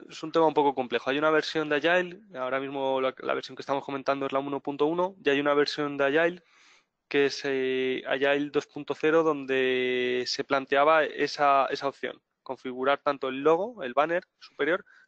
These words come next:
como el, el fab icon. Ahora mismo esa,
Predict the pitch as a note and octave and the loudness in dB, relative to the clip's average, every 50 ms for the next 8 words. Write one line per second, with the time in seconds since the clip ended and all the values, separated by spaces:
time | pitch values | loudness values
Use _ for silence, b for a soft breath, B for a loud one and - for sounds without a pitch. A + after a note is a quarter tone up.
0 | b - C3+ C3+ C3 B2+ B2+ B2+ B2+ B2+ B2+ B2 A#2+ - - - C3 B2+ - - | b -6 -2 0 0 0 2 2 0 0 -2 -4 -6 -6 -8 -10 -10 -6 -2 0
1 | C3 C3 - C3+ B2 - A2+ G2+ - - b b b b b b b b b b | 0 0 0 -2 -4 -4 -6 -6 -8 -10 b b b b b b b b b b
2 | b b b b b b b b _ _ - - - D3 D#3+ E3+ E3 F3 F3+ D3+ | b b b b b b b b _ _ -10 -2 0 2 2 2 2 0 -2 -4
3 | F3+ F#3 G3 G3+ G3 - - - C#3 C#3+ - - D#3+ D#3 D#3 D3+ D#3 D#3 D3+ D#3 | -4 -2 -2 -2 -2 -4 -4 -6 -8 -8 -4 0 0 2 4 4 4 4 2 2
4 | D3+ D3+ D3+ D3 D3 D3 D3 D3 D3 B2+ | 2 2 2 0 0 0 0 -2 -2 -4